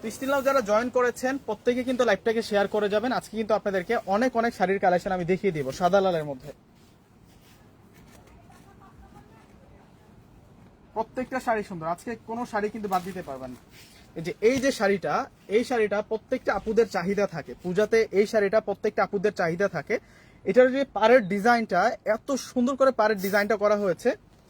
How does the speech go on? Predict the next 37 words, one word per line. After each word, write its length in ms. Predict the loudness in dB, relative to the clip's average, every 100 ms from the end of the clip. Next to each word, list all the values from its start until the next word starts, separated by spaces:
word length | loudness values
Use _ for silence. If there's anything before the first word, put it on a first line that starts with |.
| -20 -14 -4
দুই 160 | -2
হাজার 380 | 0 2 4 2
পঁচিশ 340 | 2 -2 -2 2
সালের 300 | 4 4 2 -2 _ _ -8
শারদীয় 380 | 2 2 4 0
দুর্গাপূজার 580 | -2 2 2 2 0 0
আজকে 220 | 0 -4
বেস্ট 420 | -2 6 6 6
একটা 180 | 0 0
কালেকশন 340 | -2 -2 -2 -6
আপনাদেরকে 400 | -6 -8 -4 -2
দেখাবো 300 | -2 0 -2
আপুরা। 320 | -2 -4 -4 -6 -20 _ -14
এই 60 |
যে 80 | 0
এই 120 | 2 2
কালেকশনটা 480 | 2 2 0 -8
একটু 160 | -10 -8
just 240 | -4 -4 -6
দেখুন, 220 | -14 -18 -20 _ -20 _ -12
কত 340 | -8 -8 -4 -6 -6 -6
সুন্দর 260 | -4 -4 -4
এই 120 | -4
শাড়ির 260 | -4 -6 -4
কালেকশনটা। 520 | -6 -6 -12 -18 -16 -12
এটা 180 | -6 -6 -2
এই 140 | -4 -4
প্রথম 260 | -6 -4 -4
আপনাদেরকে 360 | -4 -6 -6 -6
আনবক্সিং 380 | -6 -10 -12
করে 180 | -10 -8
দেখাচ্ছি, 380 | -8 -12 -18 -20 -20 -20 -20 -20 -14 -2
just 340 | -2 -2 -14 -14
অসাধারণ 540 | -4 -4 0 -2 -2 -8
থাকবে 260 | -10 -8
এই 60 | -12
শাড়িটা, 320 | -10 -14 -14